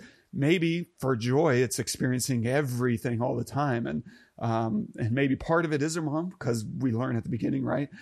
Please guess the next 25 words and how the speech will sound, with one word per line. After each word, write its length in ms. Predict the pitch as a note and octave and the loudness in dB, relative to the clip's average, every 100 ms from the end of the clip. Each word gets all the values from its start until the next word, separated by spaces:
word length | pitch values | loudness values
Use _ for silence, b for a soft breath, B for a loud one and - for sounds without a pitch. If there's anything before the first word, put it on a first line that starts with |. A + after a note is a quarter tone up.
| B B - | B B -4
Her 120 | B2 | 0
mom 560 | A2 B2+ C3 B2 A#2 - | 2 2 2 2 0 -4
saw 260 | - B2+ | -2 0
the 100 | A#2+ | 0
potential 720 | A2+ - - - D#3+ - A#2+ A#2 | -2 -8 -8 -2 0 0 0 0
in 100 | G#2+ | 0
Joy 460 | B2+ B2+ - A#2 - _ _ _ - | 0 -2 -2 -6 -10 _ _ _ -12
and 80 | A#2 | -8
she 100 | A#2+ | -8
pushed 400 | - D#3+ D#3+ - | -2 -2 0 0
her 300 | B2 A2 - b b | 0 0 -4 b b
to 80 | - | -10
try 220 | A2+ D3 | -4 0
to 80 | C#3 | 0
be 180 | C3 C#3+ | 2 2
all 160 | C#3 | 2
these 200 | C3 A#2+ | 0 0
things. 500 | - C#3 C3 F#3 - - B B D3+ | 0 0 0 -2 -8 -14 B B 0
And 100 | D3 | 4
ultimately, 460 | G3+ G3 D#3 D3+ | 4 2 2 4
we 140 | D3 C#3+ | 2 2
can 120 | B2+ | 0
also 560 | C3+ - D3 B2+ B2+ - | 0 2 2 2 0 -6
extract 800 | A2+ - - A#2+ C#3+ C3+ - - b b b b | -6 -6 -2 0 2 -2 -8 -14 b b b b
that 500 | A#2+ A2+ A2+ B2 | 0 2 4 2